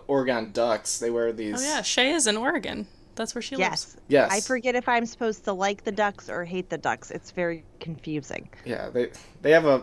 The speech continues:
Speaker 1: they have a new uniform, like, every week, and it's always awful.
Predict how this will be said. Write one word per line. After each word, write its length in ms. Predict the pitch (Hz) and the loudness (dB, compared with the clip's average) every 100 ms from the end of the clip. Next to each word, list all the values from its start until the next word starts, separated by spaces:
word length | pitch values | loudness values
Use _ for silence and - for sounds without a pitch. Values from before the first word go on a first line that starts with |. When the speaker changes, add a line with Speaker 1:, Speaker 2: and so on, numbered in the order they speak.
| - | 6
Speaker 1:
they 100 | 151 | 6
have 100 | 165 | 8
a 20 | |
new 160 | 165 170 | 8 6
uniform, 580 | 139 139 135 131 117 110 | 8 4 4 0 -2 0
like, 220 | 107 - | -4 0
every 260 | 120 120 | 0 2
week, 300 | 110 104 101 | 0 -2 -2
and 100 | 107 | -6
it's 140 | 104 - | -8 -4
always 640 | 120 117 110 107 - - - - - - | 2 4 4 0 -8 -12 -18 -20 -10 -2
awful. 500 | 107 - 95 - | -2 -2 -8 -10